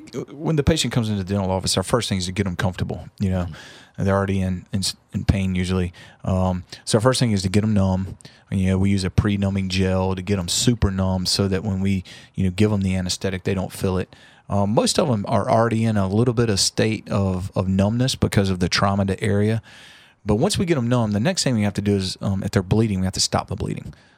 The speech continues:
Speaker 1: We have to get that bleeding to stop so that we can assess everything. And of course, we don't want every, you know, we want the, you know, the bleeding to stop 'cause that's important.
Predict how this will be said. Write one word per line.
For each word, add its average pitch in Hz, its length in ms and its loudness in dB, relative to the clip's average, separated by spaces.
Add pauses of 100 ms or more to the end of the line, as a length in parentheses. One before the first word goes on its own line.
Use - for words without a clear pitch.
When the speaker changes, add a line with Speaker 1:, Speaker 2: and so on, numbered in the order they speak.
Speaker 1:
We 101 60 -2
have 98 60 -2
to 95 80 -6
get 104 140 2
that 90 160 0
bleeding 98 300 2
to 85 40 -2
stop 92 540 0 (300)
so - 160 2
that 101 100 0
we 104 100 0
can 95 160 0
assess 98 560 2
everything. 92 560 0 (240)
And 151 80 -2
of 120 60 -2
course, 110 260 0
we 110 80 0
don't 98 120 0
want 95 140 -2
every, 98 200 -4 (120)
you 117 120 -6
know, - 40 -12 (200)
we 104 80 -2
want 98 260 -2
the, - 260 -8
you 107 120 -6
know, - 80 -10
the 113 180 -4
bleeding 101 300 2
to 95 40 0
stop 98 280 0
'cause 95 120 2
that's 98 180 2
important. 95 400 2